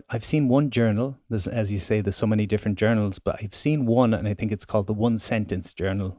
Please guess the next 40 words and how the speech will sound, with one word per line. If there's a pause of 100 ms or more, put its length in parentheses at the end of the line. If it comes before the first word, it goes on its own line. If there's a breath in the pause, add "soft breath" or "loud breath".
(100)
or
something. (180)
And
they're
encouraging
you
to
sit
down
and
write
one
sentence
in
the
morning.
<laughs> (600 loud breath)
And,
uh,
<laughs>
you
know,
similar, (120)
you
might,
you
might
keep
going. (240)
Um, (460 loud breath)
so
start
where
you
are, (120)
do
what
you
can. (480)
Um,